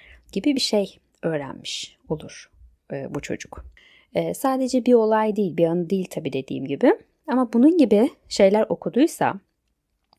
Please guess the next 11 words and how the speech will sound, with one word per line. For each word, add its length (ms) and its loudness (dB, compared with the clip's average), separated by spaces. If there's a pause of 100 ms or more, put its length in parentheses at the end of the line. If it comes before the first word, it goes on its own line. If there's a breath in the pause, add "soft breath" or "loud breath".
(160)
öğretmeninin, 960 2
anne 320 -4
babasının, 760 -4 (640 loud breath)
büyük 280 0
ailesinin 680 -4
yüzünde 580 -4 (360 soft breath)
böyle 500 0 (400)
şeyler 440 -2
okuduysa, 640 -6 (560 soft breath)
e, 260 -4
bu 160 -4